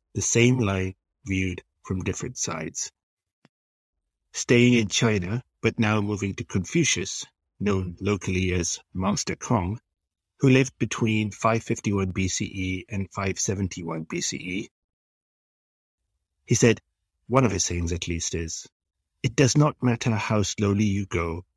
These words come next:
so long as you do not stop." In a few words, Confucius teaches us here about patience, perseverance,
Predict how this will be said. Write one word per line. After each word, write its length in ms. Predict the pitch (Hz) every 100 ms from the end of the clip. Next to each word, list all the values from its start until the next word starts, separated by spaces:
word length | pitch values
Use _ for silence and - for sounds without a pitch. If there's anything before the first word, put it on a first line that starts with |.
| _
so 200 | - -
long 360 | 104 101 101 101
as 120 | 92
you 120 | 104
do 100 | 85
not 240 | 82 82 -
stop." 380 | - - - _ _ _ _ _ _
In 120 | 107
a 40 | 95
few 300 | - 104 113
words, 400 | 95 92 101 -
Confucius 600 | - 98 - 104 - -
teaches 380 | - 113 110 98
us 200 | 95 -
here 360 | - 107 107
about 380 | - 101 101 -
patience, 580 | - 127 - 175 - - _
perseverance, 720 | - 117 110 120 107 87 -